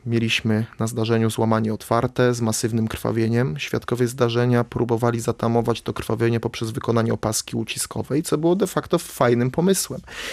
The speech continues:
Jednakże wykonali tą opaskę uciskową z ręcznika papierowego, z kilku listków ręcznika papierowego, co nie miało prawa zadziałać. Więc takie sytuacje wskazują na to, że ta edukacja gdzieś jest,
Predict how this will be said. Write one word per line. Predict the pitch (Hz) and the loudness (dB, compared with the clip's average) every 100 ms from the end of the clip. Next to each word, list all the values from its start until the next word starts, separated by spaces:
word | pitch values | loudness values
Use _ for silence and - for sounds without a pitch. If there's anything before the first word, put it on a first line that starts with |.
| - - - | -10 -14 0
Jednakże | 131 131 127 120 123 131 | 0 4 2 2 2 2
wykonali | 127 127 123 120 | 2 2 2 2
tą | 120 117 | 2 0
opaskę | 110 110 - 110 | 0 -2 0 -2
uciskową | - 107 - 110 113 | -2 -4 -2 0 2
z | 117 | 2
ręcznika | 117 113 - 113 110 | 2 2 0 0 -2
papierowego, | 104 - 110 101 101 95 - | -4 -4 -4 -4 -4 -8 -6
z | - | -4
kilku | - 113 120 | -4 -2 -2
listków | 117 - 107 - | -2 -4 -4 -4
ręcznika | 113 - 113 | -4 -4 -6
papierowego, | - - 117 110 113 117 | -8 -2 -2 0 0 -2
co | - | -2
nie | 127 131 | 0 2
miało | 143 139 135 | 2 2 2
prawa | 147 135 131 | 2 2 2
zadziałać. | 131 127 135 113 - - - - - - - | 0 0 2 0 -2 -12 -12 -14 -16 -10 -6
Więc | 117 - | -6 0
takie | 135 139 | 0 0
sytuacje | - 135 131 131 - | -4 0 2 2 0
wskazują | - - 120 123 123 | -4 -2 0 2 2
na | 123 | 2
to, | 123 120 | 2 0
że | 120 | 0
ta | 120 | 0
edukacja | 123 120 127 127 120 | 0 0 0 0 -2
gdzieś | 120 - 127 - - | -2 0 2 2 2
jest, | 113 117 147 - | 4 4 0 -8